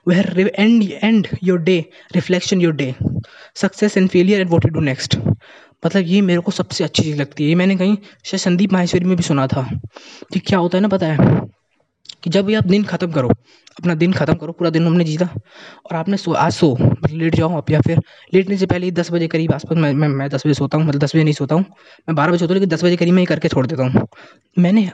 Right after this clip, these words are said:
आज पूरे दिन में क्या किया, आपको ये लिखना है, मैंने पूरे दिन में क्या किया। दूसरा, मैंने क्या गलत किया, मैंने क्या सही किया, दोनों लिखना है। ऐसा कभी नहीं हो सकता कि आपने कुछ गलत नहीं किया हो, दिन में हमेशा आदमी कुछ ना कुछ गलत करता ही करता है,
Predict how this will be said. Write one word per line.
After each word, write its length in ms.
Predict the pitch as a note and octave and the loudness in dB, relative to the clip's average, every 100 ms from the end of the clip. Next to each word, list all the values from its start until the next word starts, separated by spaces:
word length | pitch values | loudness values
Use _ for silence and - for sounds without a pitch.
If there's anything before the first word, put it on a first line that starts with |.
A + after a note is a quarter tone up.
| - | -4
आज 180 | F#3 - | -4 -4
पूरे 300 | - G3 A3 | -4 0 2
दिन 140 | F3+ | 2
में 200 | E3+ C#3 - - _ _ - | 2 0 -4 -20 _ _ -12
क्या 160 | F#3+ F#3+ | -8 -6
किया, 300 | - F3+ C#3+ | -2 0 0
आपको 300 | - D#3+ F3+ | -6 -4 0
ये 120 | E3+ | 0
लिखना 280 | E3 D#3 D#3 | 0 0 -2
है, 100 | F3+ _ _ _ _ _ - | -4 _ _ _ _ _ -4
मैंने 120 | D#3 | 0
पूरे 180 | - E3 | 2 0
दिन 100 | F3 | -4
में 100 | F3+ | -2
क्या 140 | E3+ | -2
किया। 260 | E3 E3+ F3+ - - _ _ _ - - - - | 2 0 2 0 -2 _ _ _ -20 -20 -14 0
दूसरा, 320 | F#3 F#3 E3 C#3+ A2+ - | 0 2 -2 -4 -10 -4
मैंने 180 | F3 G#3 | -2 -2
क्या 180 | G#3+ A3 | -2 -2
गलत 340 | D#3 D3 E3+ | 0 -2 -2
किया, 240 | - G3 A3+ - - - | -4 -4 -2 -4 -6 -6
मैंने 180 | D3 G3 | -4 -2
क्या 140 | - | -4
सही 280 | - E3+ F3+ | -2 2 2
किया, 280 | - C#3+ C3+ - - - _ - | 2 0 -2 -8 -14 -20 _ 0
दोनों 240 | E3+ F3+ | 4 4
लिखना 200 | D3+ D3 | 2 -2
है। 80 | C#3 - - - - | -4 -4 -4 -4 -2
ऐसा 160 | F3+ | -2
कभी 100 | G3 | 2
नहीं 120 | F#3+ F#3 | 0 0
हो 60 | |
सकता 200 | F3+ G3 | -4 -4
कि 80 | F#3+ | -4
आपने 160 | F3 F3+ | -2 0
कुछ 120 | F#3 | 2
गलत 200 | E3 E3 | 2 0
नहीं 120 | D3+ | 0
किया 160 | C#3+ C3+ | 2 0
हो, 100 | C#3 - _ - | -2 -12 _ -4
दिन 160 | F3+ F#3 | 2 4
में 60 | F3 | 4
हमेशा 240 | F3 F#3 | 2 2
आदमी 140 | F3 | 4
कुछ 100 | F3+ | 4
ना 60 | F3 | 6
कुछ 120 | F3 | 4
गलत 180 | D#3+ F3 | 2 0
करता 200 | D#3+ D3+ | 0 0
ही 60 | C#3 | 0
करता 220 | C3+ B2 | 0 -2
है, 120 | C3+ | -4